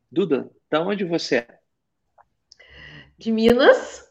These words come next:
Speaker 2: <laughs> de Varginha, da terra do Z T.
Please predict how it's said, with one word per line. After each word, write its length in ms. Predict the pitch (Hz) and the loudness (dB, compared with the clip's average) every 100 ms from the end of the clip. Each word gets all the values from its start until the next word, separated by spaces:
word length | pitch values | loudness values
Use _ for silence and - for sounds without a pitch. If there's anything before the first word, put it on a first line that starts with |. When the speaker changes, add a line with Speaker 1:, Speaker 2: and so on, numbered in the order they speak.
| - | 4
Speaker 2:
<laughs> 1700 | 381 330 - - - - _ _ _ _ _ _ - 349 349 302 208 | 6 6 0 -14 -20 -20 _ _ _ _ _ _ -10 -4 -2 -4 -8
de 80 | 208 | 0
Varginha, 1000 | 220 202 202 185 226 285 392 415 453 - | 2 4 2 -2 -2 0 0 0 -6 -6
da 100 | 226 | -4
terra 260 | 220 214 | -2 -4
do 140 | 208 214 | -2 -2
Z 180 | 196 190 | -2 -4
T. 480 | - 214 262 - | 0 2 2 -4